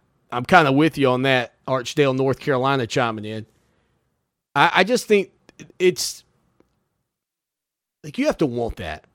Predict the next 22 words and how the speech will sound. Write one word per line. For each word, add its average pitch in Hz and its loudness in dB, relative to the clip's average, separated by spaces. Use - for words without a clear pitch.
You 170 6
have 214 6
to 160 -8
desire 117 -4
that. 82 -12
And 151 0
again, 208 6
if 185 2
you're 147 2
wondering 165 0
where 151 6
this 143 -2
conversation 135 -4
came 180 0
from, 92 -6
uh, - -12
former 175 4
Jets 147 2
general 151 2
manager 139 2
Mike 139 2
Tannenbaum 113 -2